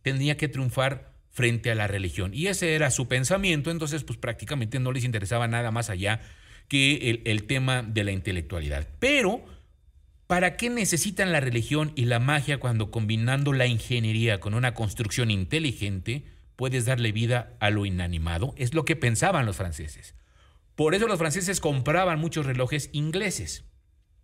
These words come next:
Pero el problema es que Francia se sentía decep-, el gobierno francés se sentía muy decepcionado de decir,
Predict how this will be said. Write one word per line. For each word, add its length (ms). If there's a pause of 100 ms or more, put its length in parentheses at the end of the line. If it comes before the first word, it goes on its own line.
(440)
Pero 200
el 80
problema 300
es 40
que 120
Francia 320
se 100
sentía 320
decep-, 240
el 80
gobierno 320
francés 240
se 80
sentía 240
muy 140
decepcionado 400
de 60
decir, 220